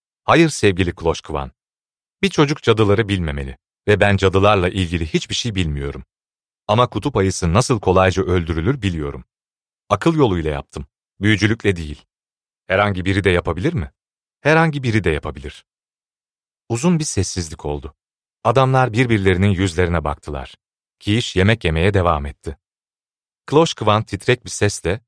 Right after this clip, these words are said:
"Peki, peki bize anlatır mısın sevgili Kiş?" diye sordu nihayet. "Evet,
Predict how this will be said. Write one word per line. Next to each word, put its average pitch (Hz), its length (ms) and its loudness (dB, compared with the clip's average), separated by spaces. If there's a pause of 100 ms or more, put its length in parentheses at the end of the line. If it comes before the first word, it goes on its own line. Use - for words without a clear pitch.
(640)
"Peki, 98 400 -4 (360)
peki 104 280 -4
bize 104 180 -2
anlatır 92 400 -2
mısın 156 260 -4
sevgili 82 460 -6
Kiş?" - 420 -10 (400)
diye 87 180 0
sordu 110 380 4
nihayet. 71 540 -4 (680)
"Evet, 165 320 0